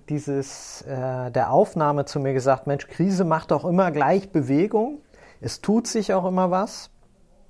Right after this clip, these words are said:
Äh, ich glaube, das ist ja tatsächlich spannend. Was können wir, was können wir hinterher, äh, mitnehmen? Was können wir daraus lernen? Was hat sich verändert? Und ja, ich glaube,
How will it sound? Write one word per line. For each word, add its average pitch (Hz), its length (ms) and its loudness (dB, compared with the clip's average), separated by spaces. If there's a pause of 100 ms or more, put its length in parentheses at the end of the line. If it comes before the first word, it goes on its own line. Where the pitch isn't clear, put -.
(1200)
Äh, 123 160 -6
ich 127 100 -8
glaube, 147 260 4
das 139 200 -2
ist - 440 -6 (1000)
ja 131 300 0
tatsächlich 143 520 -6
spannend. 131 440 -4
Was 117 180 -6
können 139 220 -4
wir, 123 240 -4
was 127 120 -10
können 151 220 -2
wir 131 160 0
hinterher, 131 960 -2
äh, 123 240 -10
mitnehmen? 139 580 -4
Was 120 180 -10
können 131 180 -8
wir 131 80 -2
daraus 117 260 -4
lernen? 127 420 -2
Was 120 220 -6
hat 127 140 -6
sich - 180 -10
verändert? 127 640 -6 (720)
Und 120 480 -8 (200)
ja, 127 320 -4
ich - 140 -20
glaube, 135 540 -4